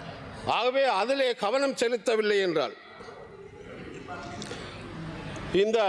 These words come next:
அ, பொருளாதாரம் மேம்படுத்துவதற்காக எங்களுடைய நாடு மேலே இந்த பொருளாதாரத்திலே வர வேண்டுமாக இருந்தால் இந்த விடயங்களை கையாளாமல் விட்டுவிட்டால் அது எங்களுக்கு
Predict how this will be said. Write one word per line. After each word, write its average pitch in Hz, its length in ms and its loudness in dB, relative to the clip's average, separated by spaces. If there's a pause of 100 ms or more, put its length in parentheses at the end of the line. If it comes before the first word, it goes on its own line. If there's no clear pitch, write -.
(1800)
அ, - 20 2 (340)
பொருளாதாரம் 226 800 6 (640)
மேம்படுத்துவதற்காக 226 1200 4
எங்களுடைய 220 360 4 (120)
நாடு 233 340 4 (540)
மேலே 247 280 4 (120)
இந்த 240 180 2
பொருளாதாரத்திலே 233 840 4 (100)
வர 220 100 4 (100)
வேண்டுமாக 233 460 4 (160)
இருந்தால் 185 400 4 (440)
இந்த 214 160 2 (100)
விடயங்களை 220 500 2 (140)
கையாளாமல் 220 680 2 (320)
விட்டுவிட்டால் 196 680 2 (420)
அது 170 160 2 (440)
எங்களுக்கு 202 480 2